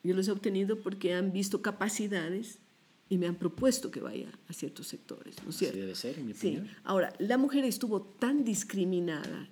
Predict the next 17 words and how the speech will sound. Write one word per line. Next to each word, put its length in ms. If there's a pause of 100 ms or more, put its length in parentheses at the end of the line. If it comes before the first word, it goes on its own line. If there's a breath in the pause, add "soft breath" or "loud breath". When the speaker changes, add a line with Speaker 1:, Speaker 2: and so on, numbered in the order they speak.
Speaker 1:
que 120
había 240
que 120
dar 360
la 160
oportunidad. 680 (500 loud breath)
Ahora, 380
sí 220
me 120
preocupa 460
en 100
esto 280
pasarnos 640
al 140
otro 220
lado 400 (580 loud breath)
y, 360